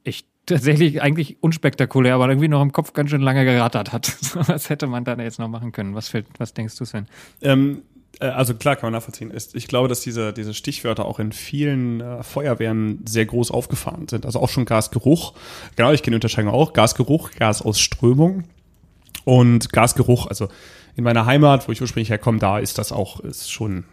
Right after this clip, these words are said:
Speaker 2: ein kleiner Weltalarm dann, ne? Da wird dann ganz viel hingeschickt und hat in der Regel auch seine Begründung, weil das gar nicht so oft vorkommt, das Ganze.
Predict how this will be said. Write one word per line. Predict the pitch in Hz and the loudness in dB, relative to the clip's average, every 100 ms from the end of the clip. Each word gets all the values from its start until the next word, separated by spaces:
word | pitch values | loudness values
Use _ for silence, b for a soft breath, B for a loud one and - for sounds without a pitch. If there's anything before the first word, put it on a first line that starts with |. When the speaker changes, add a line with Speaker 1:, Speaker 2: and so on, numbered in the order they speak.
| - | -12
Speaker 2:
ein | |
kleiner | - 107 98 | -2 0 2
Weltalarm | 101 95 92 90 90 | 2 2 0 -2 -2
dann, | 82 104 | -6 -4
ne? | 107 | 0
Da | 123 | 0
wird | 104 101 | 0 -2
dann | 101 | -4
ganz | 107 110 | -2 -4
viel | - | -2
hingeschickt | 110 113 110 107 - | 0 0 -2 -4 -6
und | 113 104 B B B | -10 -10 B B B
hat | B 120 | B -2
in | 120 | 2
der | 113 110 | 2 4
Regel | 127 123 | 2 2
auch | 117 | -2
seine | - 110 | -2 -2
Begründung, | 104 110 127 147 143 139 - | -4 0 2 4 4 4 0
weil | 107 104 | 0 0
das | 107 - | -4 -4
gar | 113 110 | 0 0
nicht | 110 | -2
so | - | -6
oft | - | -10
vorkommt, | - - - 117 | -8 -8 -6 -8
das | 113 | -8
Ganze. | - 107 - 117 | -6 -6 -4 -8